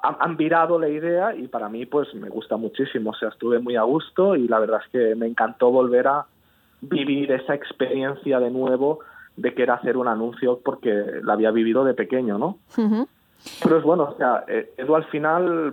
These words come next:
Speaker 1: va a estar siempre conmigo y, y en una época sí que estuve un poco más dolido de que, eh,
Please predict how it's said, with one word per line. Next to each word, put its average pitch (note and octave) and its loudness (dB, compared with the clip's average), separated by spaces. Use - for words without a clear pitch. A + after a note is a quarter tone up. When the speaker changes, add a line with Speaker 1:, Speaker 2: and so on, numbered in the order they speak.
Speaker 1:
va - -6
a - -8
estar C#3 -6
siempre C#3 -6
conmigo E3+ -2
y, A2 -8
y A#2 -2
en A#2+ 0
una C3 0
época C#3 -2
sí - -14
que C3+ -4
estuve C3+ -2
un C3 -2
poco C3 -4
más B2+ -2
dolido B2+ 0
de A2 -4
que, G#2+ -6
eh, - -4